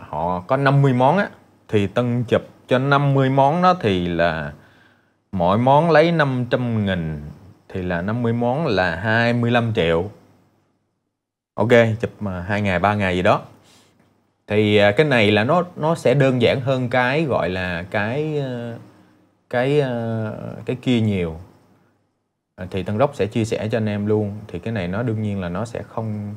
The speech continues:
nó sẽ không gọi là, ờ, chuẩn như cái nãy, thì nó cũng là được nhưng mà sạch sẽ gọn gàng.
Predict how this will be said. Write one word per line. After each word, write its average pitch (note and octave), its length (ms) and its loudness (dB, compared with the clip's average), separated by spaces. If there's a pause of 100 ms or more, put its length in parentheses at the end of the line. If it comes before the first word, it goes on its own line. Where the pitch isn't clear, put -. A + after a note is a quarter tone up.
(600)
nó A#2+ 100 -8
sẽ G2 180 -4
không G2+ 360 -8
gọi E2 180 -6
là, D#2+ 300 -8 (1200)
ờ, - 100 -16 (440)
chuẩn G2 160 -2
như B2+ 100 -2
cái B2+ 180 2
nãy, F#2 320 -4
thì G2 80 -4
nó G#2 200 -4
cũng G#2+ 260 -4
là F2 180 -2
được F#2 380 -2
nhưng G#2+ 160 -6
mà F#2+ 100 -6
sạch F2 220 -6
sẽ - 220 -2
gọn F#2 240 0
gàng. F2 280 0